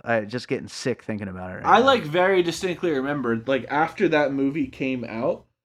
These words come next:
Speaker 2: um, like, that's what people were talking about that Monday. Like,
Speaker 1: Yeah.
Speaker 2: people are like,
Speaker 1: I,
Speaker 2: "Yeah,
Speaker 1: I,
Speaker 2: that
Speaker 1: I
Speaker 2: King
Speaker 1: hope
Speaker 2: Kong
Speaker 1: they
Speaker 2: movie
Speaker 1: were.
Speaker 2: was
Speaker 1: I hope they
Speaker 2: good,"
Speaker 1: couldn't
Speaker 2: but,
Speaker 1: stop
Speaker 2: like,
Speaker 1: talking
Speaker 2: "Oh
Speaker 1: about it.
Speaker 2: my God, I was not prepared for how scary,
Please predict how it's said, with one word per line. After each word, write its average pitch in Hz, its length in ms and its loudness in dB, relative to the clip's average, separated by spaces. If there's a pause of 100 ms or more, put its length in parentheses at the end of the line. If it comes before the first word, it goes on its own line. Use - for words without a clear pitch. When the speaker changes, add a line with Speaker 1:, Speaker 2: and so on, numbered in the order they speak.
(240)
Speaker 2:
um, 135 640 0 (300)
like, 131 280 2
that's 143 380 4
what 147 280 2
people 127 680 0 (260)
were 135 200 0
talking 120 440 -2
about 113 420 -12
that 120 260 2
Monday. 104 460 -6 (460)
Like, 123 320 0
Speaker 1:
Yeah. 123 220 6
Speaker 2:
people 165 300 4
are 147 100 4
like, 131 340 2
Speaker 1:
I, 123 200 0
Speaker 2:
"Yeah, 175 80 10
Speaker 1:
I, 165 60 10
Speaker 2:
that 180 140 8
Speaker 1:
I 160 80 8
Speaker 2:
King 123 100 4
Speaker 1:
hope 175 120 10
Speaker 2:
Kong 220 120 6
Speaker 1:
they 117 100 6
Speaker 2:
movie 113 260 4
Speaker 1:
were. - 60 2
Speaker 2:
was 123 80 4
Speaker 1:
I 127 60 4
hope 165 220 6
they - 120 4
Speaker 2:
good," - 80 -10
Speaker 1:
couldn't 113 220 -4
Speaker 2:
but, 160 80 6
Speaker 1:
stop 143 120 2
Speaker 2:
like, 135 220 2
Speaker 1:
talking 190 140 -4
Speaker 2:
"Oh 175 140 10
Speaker 1:
about 185 60 2
it. - 40 0
Speaker 2:
my 135 140 2
God, 147 420 4
I 160 200 6
was 143 200 2
not 160 400 0
prepared 151 600 4
for 143 180 0
how 143 280 4
scary, 135 880 2